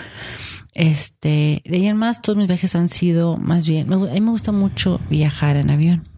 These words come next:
Eso es lo mío. O sea, es la carretera,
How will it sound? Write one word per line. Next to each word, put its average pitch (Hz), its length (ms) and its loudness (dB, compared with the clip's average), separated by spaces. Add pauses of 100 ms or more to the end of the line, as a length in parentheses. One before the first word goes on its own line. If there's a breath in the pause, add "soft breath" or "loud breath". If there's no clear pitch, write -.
(160)
Eso 160 300 0
es 160 80 2
lo 160 80 2
mío. 143 300 2 (100)
O - 140 -2
sea, 131 300 2
es - 440 -6 (800 loud breath)
la 185 160 0
carretera, 214 680 -2